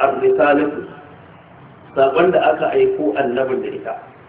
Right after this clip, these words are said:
Allah madaukakin sarki da ya tashi ya faɗa mana abin da ya aiko shi da shi, shine ya aiko shi da alkitabu was sunna. "Wa anzalallahu alayka alkitaba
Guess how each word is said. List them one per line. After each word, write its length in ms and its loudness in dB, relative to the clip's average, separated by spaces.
Allah 320 2
madaukakin 560 -2
sarki 320 -4
da 80 0
ya 160 2
tashi 280 2
ya 140 4
faɗa 220 0
mana 320 -2
abin 160 -2
da 160 0
ya 80 -2
aiko 400 -2
shi 160 -12
da 100 -4
shi, 340 -6
shine 200 0
ya 160 4
aiko 400 -2
shi 80 -6
da 160 -4
alkitabu 560 -2
was 160 -6
sunna. 240 -6
"Wa 160 4
anzalallahu 640 2
alayka 320 0
alkitaba 1040 2